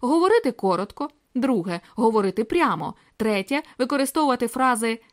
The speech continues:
«не зробиш ти» або «зроби, будь ласка», і виключити обороти «не міг би ти» або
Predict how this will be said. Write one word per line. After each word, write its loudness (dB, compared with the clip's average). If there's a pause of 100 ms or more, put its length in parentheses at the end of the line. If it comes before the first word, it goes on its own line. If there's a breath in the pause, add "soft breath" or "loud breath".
(240 soft breath)
«не -2
зробиш 2
ти» -2 (120 soft breath)
або 2 (160 loud breath)
«зроби, 2
будь -2
ласка», -4 (300 soft breath)
і -2
виключити -2
обороти 0 (160 soft breath)
«не 4
міг 0
би 2
ти» -4
або 0